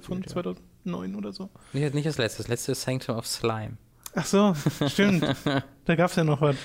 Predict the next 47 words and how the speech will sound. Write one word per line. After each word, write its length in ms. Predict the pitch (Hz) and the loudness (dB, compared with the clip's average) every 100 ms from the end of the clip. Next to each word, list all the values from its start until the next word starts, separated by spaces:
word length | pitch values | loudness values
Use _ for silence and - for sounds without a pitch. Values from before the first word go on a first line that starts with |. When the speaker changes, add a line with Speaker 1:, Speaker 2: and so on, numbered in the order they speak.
| - | -12
Speaker 2:
Es 80 | - | -8
kommt 140 | - 165 | 2 4
Speaker 1:
Ja, 60 | |
Speaker 2:
jetzt 60 | 165 | 6
Speaker 1:
nee, 100 | 165 | 6
Speaker 2:
dieses 180 | 143 156 | 6 4
Jahr 80 | 127 | 4
Speaker 1:
dieses, 80 | 139 | 4
Speaker 2:
kommt 120 | 123 | 2
noch 120 | 123 | 2
eins. 360 | 104 104 104 - | 2 0 -4 0
Speaker 1:
das, 160 | 170 - | 0 2
was 140 | 160 | 2
von 220 | - 160 | 2 2
Dan 160 | 151 151 | 4 2
Aykroyd 440 | 165 - 151 143 | 0 2 4 4
geschrieben 340 | - 113 143 139 | 2 0 2 2
Speaker 2:
Ja, 40 | |
Speaker 1:
wurde 160 | 131 135 | 2 2
Speaker 2:
ja, 60 | |
Speaker 1:
und 100 | 143 | 2
Speaker 2:
ja, 100 | - | -2
Speaker 1:
so. 100 | - | -4
Speaker 2:
ja. 120 | 196 - - - - - - - - - - - - | -6 -8 -14 -16 -16 -16 -16 -18 -20 -20 -20 -20 -8
Speaker 1:
Okay. 240 | - - 185 - - - _ - 202 - | -4 -2 -2 -6 -20 -20 _ 0 0 4
Speaker 2:
Ja, 160 | 120 | 2
ich 80 | 117 | 4
bin 100 | 123 | 2
einfach 180 | 117 110 | 4 2
ein 60 | |
bisschen, 300 | 104 - 104 104 | -2 -4 -6 -6
ich, 220 | - - - | -8 -12 -8
das, 240 | 107 - | -8 -8
das, 140 | - - - | -14 -18 -18
das 140 | - - | -12 -4
nervt 260 | 120 113 113 | -2 -2 -2
mich 120 | 110 | -4
alles 160 | 104 | -2
Speaker 1:
Ja, 60 | - | 0
ich 100 | 143 | 2
finde, 180 | 135 147 | 4 4
Speaker 2:
sehr 80 | 143 | 4
Speaker 1:
das 80 | 135 | 4
ist 60 | |
mega 220 | 143 143 127 | 4 4 6
Speaker 2:
gerade. 120 | 139 | 4
Speaker 1:
albern. 300 | 147 127 | 4 2